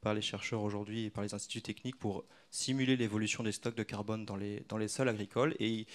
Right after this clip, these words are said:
il se trouve que, euh, ça a, il y a treize modalités en France qui ont été, euh, simulées sur différents contextes pédoclimatiques. Il y a un site francilien qui a été, qui a fait l'objet de trois cas d'études, trois tests, trois simulations. Euh,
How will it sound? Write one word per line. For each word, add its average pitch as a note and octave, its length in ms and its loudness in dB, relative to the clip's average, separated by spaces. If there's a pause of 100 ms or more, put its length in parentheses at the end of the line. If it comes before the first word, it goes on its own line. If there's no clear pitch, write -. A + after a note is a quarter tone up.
(260)
il G#2+ 60 -6
se - 100 -4
trouve - 260 -2
que, B2 100 2
euh, G#2 460 4
ça - 160 0
a, A2 40 2
il - 240 -6
y G#2+ 40 0
a G2+ 60 2
treize D#3+ 260 4
modalités A#2+ 540 2
en G2 180 2
France - 460 -2
qui - 120 -8
ont G2+ 80 -2
été, G2 600 -2 (120)
euh, A2 120 -6
simulées G#2 480 0
sur G#2 220 -2
différents A#2 380 -2
contextes A2+ 460 -4
pédoclimatiques. G2+ 800 -6
Il G#2+ 60 -2
y G#2 40 2
a G2 120 0
un B2 100 -4
site - 220 -4
francilien A#2+ 680 -4
qui - 180 -6
a G2+ 60 -2
été, - 300 -6 (260)
qui - 100 -2
a G#2+ 60 4
fait A#2 140 -2
l'objet A2 280 0
de G#2+ 120 2
trois C3 340 2
cas A2+ 160 4
d'études, A2 460 -4
trois - 260 4
tests, C#3+ 320 0
trois - 240 0
simulations. G#2 540 0 (800)
Euh, G2+ 420 4